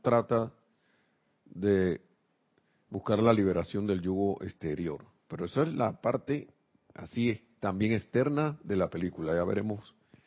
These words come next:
qué sale. Y, claro, hermano y hermana, que si nos sintonizas el domingo, tú podrás contribuir también a ver, a, a sumar o multiplicar con tus intervenciones de comentarios o preguntas.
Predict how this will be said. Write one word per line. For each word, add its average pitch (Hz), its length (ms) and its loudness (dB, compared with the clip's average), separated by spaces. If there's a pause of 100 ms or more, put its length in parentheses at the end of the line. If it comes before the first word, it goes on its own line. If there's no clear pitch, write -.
(220)
qué 101 100 -2
sale. 131 400 4 (720)
Y, 170 240 4 (480)
claro, 131 300 6
hermano 131 280 4
y 123 60 6
hermana, 135 340 2
que 95 160 -2
si 92 180 -6
nos 87 140 -8
sintonizas 117 640 0
el 104 160 -4
domingo, 127 500 -2
tú 101 140 -8
podrás 101 260 -2
contribuir 90 520 -4
también 92 320 0
a 90 80 -2
ver, 92 240 -2 (100)
a, - 200 -6
a - 120 -6
sumar 92 420 -4 (640)
o 92 120 -4
multiplicar 92 720 2 (760)
con 104 220 -2
tus 190 420 0 (800)
intervenciones 101 720 0
de 110 400 2
comentarios 98 500 2
o 117 120 0
preguntas. 131 520 2